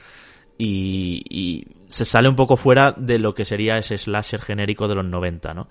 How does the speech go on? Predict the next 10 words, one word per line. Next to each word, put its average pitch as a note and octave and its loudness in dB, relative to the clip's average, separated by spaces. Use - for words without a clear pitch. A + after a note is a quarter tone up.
Ahí D3 6
bien, G#2+ 0
ahí A#2 2
bien E3 2
que D#3 2
hayan C3+ 2
querido C#3 0
tocar B2 -2
otros A#2+ -4
tonos. G2 -10